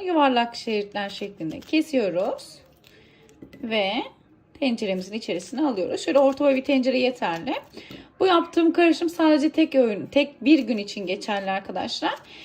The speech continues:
Sizler aynı ölçüleri kaç gün yapacaksanız o kadar gün arttırabilirsiniz.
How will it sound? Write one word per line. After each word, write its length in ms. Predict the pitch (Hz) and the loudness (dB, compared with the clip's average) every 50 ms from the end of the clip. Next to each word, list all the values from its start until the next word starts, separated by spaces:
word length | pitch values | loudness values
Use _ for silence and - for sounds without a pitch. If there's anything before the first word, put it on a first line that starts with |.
| - - _ | -20 -20 _
Sizler 400 | - - - 381 359 311 359 381 | -20 -4 0 0 2 4 4 6
aynı 360 | 381 370 370 370 349 339 302 | 6 6 6 4 4 2 0
ölçüleri 380 | 285 294 - - 226 294 330 330 | 0 -2 -2 0 0 0 0 2
kaç 280 | - 370 359 359 - | 2 2 2 2 0
gün 80 | - 330 | 0 0
yapacaksanız 600 | 330 330 - 320 262 277 269 - - 285 311 311 | 0 0 0 2 2 2 2 2 0 0 2 2
o 100 | 339 320 | 0 -2
kadar 300 | - 294 - 247 226 220 | 0 0 0 0 0 0
gün 160 | 226 233 294 | -2 -4 -4
arttırabilirsiniz. 1500 | - - 269 285 277 277 - - 233 285 320 277 262 226 262 277 262 269 - - 185 196 262 - - - - - - | 0 2 2 2 2 -2 -4 -2 0 2 2 2 2 2 2 0 0 -2 -8 -10 -8 -6 -6 -8 -8 -12 -20 -20 -20